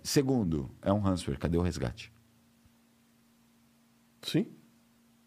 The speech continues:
Speaker 1: Eu não falei, gatinho, isso só tão, tá todo mundo olhando pra esse lado, tão esquecendo de outros lados.
Speaker 2: Outros lados.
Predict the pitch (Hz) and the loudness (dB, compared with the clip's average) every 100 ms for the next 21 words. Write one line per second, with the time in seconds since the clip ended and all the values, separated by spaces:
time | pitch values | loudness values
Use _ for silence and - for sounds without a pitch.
0 | _ 92 90 95 98 90 120 107 95 107 | _ -2 0 0 0 2 2 4 2 0
1 | 131 139 143 185 180 - 233 269 285 254 | 2 2 4 4 4 4 4 4 4 4
2 | 233 190 170 170 156 143 151 175 - 214 | 4 2 4 4 6 4 4 2 2 2
3 | 214 220 214 226 226 233 233 254 220 233 | 4 4 4 2 4 4 4 2 6 4
4 | 196 165 165 156 123 110 | 4 0 2 2 2 -4